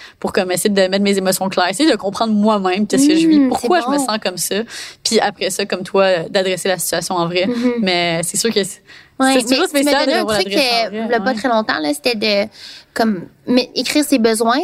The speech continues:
Speaker 2: C'était comme,
Speaker 1: Hmm.
Speaker 2: tu sais, d'écrire, euh, qu'est-ce qui a pas fonctionné, comment que t'aurais voulu que la situation se passe, comme
Speaker 1: Ouais.
Speaker 2: ça, la personne est capable de voir comme
Speaker 1: De com-, de comprendre pourquoi tu t'es senti comme ça, parce qu'il y a des fois, ben, tu sais, c'est ça, il y a toujours deux versions de l'histoire.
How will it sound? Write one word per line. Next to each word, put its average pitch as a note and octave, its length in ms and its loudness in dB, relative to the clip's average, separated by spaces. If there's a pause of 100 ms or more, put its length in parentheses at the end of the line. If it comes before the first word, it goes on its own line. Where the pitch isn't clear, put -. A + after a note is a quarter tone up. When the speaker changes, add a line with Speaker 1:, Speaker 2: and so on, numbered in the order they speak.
(140)
Speaker 2:
C'était B3+ 240 -2
comme, C4+ 260 0
Speaker 1:
Hmm. A#3 300 0
Speaker 2:
tu G#3 60 2
sais, D#4+ 60 2
d'écrire, C#4+ 380 0
euh, A#3 340 0
qu'est-ce D4+ 200 -2
qui C#4+ 60 0
a B3 40 2
pas A#3 140 -2
fonctionné, A#3 500 -2
comment C4 260 0
que C#4+ 60 -10
t'aurais A#3+ 200 0
voulu A#3 180 -2
que - 100 -6
la A3+ 80 0
situation A3 500 -2
se A3 100 -4
passe, B3 380 -2
comme A3 140 -2
Speaker 1:
Ouais. A3+ 60 4
Speaker 2:
ça, A#3 320 2
la A3 40 -2
personne B3+ 360 -2 (520)
est - 80 -4
capable A#3+ 340 0
de A#3+ 60 2
voir A#3+ 320 2
comme A3+ 440 0 (100)
Speaker 1:
De G#3+ 80 4
com-, G#3+ 240 -2
de G#3+ 120 2
comprendre G#3+ 420 -2
pourquoi A3 300 -2
tu - 120 -14
t'es G#3+ 120 0
senti F#3+ 300 -2
comme F3+ 180 -4
ça, G#3+ 160 -2
parce G3 140 -2
qu'il G3 80 2
y F3+ 40 -8
a F#3 40 -2
des - 60 -2
fois, A#3 160 0
ben, F#3+ 160 0
tu G#3 160 0
sais, G3+ 60 -2
c'est - 80 -6
ça, G3 180 0
il G3+ 180 2
y F#3 100 -2
a F3+ 40 2
toujours G3 240 0
deux G#3 140 4
versions F3 360 0
de G3 60 0
l'histoire. G3 440 2